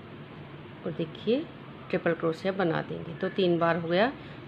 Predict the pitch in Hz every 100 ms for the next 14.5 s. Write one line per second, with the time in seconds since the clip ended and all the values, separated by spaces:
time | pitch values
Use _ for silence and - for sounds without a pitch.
0 | - 175 170 202 196 220 196 185 185 185
1 | 175 233 226 214 180 151 151 151 156 156
2 | 175 170 208 - - - - - - -
3 | - - 165 180 175 190 240 - - -
4 | - 185 180 185 226 - - - - -
5 | 170 90 82 - - - - - - -
6 | - 160 151 - 110 147 - - 185 185
7 | 180 180 208 202 220 214 185 185 180 175
8 | 208 214 180 160 160 170 208 214 156 170
9 | 160 175 165 240 285 - - - - -
10 | - - - - - - - - - -
11 | 180 190 - - - - - - 185 -
12 | 165 160 170 170 175 190 196 202 214 226
13 | 220 220 220 226 226 269 - 190 165 160
14 | - 160 156 170 165